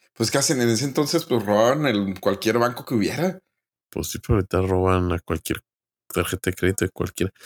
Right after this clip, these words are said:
Speaker 2: Yo me acuerdo, la primera vez que a mí me clonaron una tarjeta, eran microcargos.
Speaker 1: Sí.
Speaker 2: Microcargos de dos pesos, uno de cuarenta centavos, así.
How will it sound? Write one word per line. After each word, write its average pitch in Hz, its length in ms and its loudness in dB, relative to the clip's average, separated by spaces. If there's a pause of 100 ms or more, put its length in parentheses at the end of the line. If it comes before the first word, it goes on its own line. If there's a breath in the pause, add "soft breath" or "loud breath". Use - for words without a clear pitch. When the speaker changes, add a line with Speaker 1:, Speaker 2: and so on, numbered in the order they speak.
(260 loud breath)
Speaker 2:
Yo 95 100 4
me 110 60 8
acuerdo, 135 400 4 (120)
la 104 140 4
primera 101 220 4
vez 104 100 2
que 131 80 2
a 127 40 6
mí 131 40 4
me 135 100 2
clonaron 107 320 4
una 127 200 2
tarjeta, - 480 0 (220)
eran 104 260 6
microcargos. 101 800 2 (540)
Speaker 1:
Sí. 92 360 -2 (480)
Speaker 2:
Microcargos 95 560 4
de 90 380 2 (160)
dos 104 280 4
pesos, - 1040 2 (400)
uno 101 300 4
de 101 160 4
cuarenta 92 420 2
centavos, 90 560 2
así. 87 360 -2